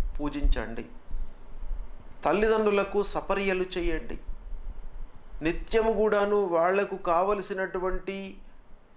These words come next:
ఉపాయాలను, వాళ్లకు కావలసినటువంటి పనులను చేసి పెట్టండి. తద్వారా తల్లిదండ్రుల యొక్క అనుగ్రహము, వాళ్ళ యొక్క ఆశీర్వచనం మీకు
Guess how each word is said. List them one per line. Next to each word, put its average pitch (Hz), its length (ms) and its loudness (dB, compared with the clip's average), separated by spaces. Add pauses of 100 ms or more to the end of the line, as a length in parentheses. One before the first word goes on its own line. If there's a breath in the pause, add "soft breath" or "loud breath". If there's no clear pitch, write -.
(880)
ఉపాయాలను, 175 760 4 (420)
వాళ్లకు 170 420 -2
కావలసినటువంటి 170 1400 -2
పనులను 208 400 0 (120)
చేసి 190 220 0
పెట్టండి. - 540 -6 (1000)
తద్వారా 196 580 4 (420)
తల్లిదండ్రుల 196 520 0
యొక్క 175 300 -4 (220)
అనుగ్రహము, 175 760 -2 (120)
వాళ్ళ 139 260 -6
యొక్క 156 280 -4
ఆశీర్వచనం 165 1040 -2
మీకు 147 280 -2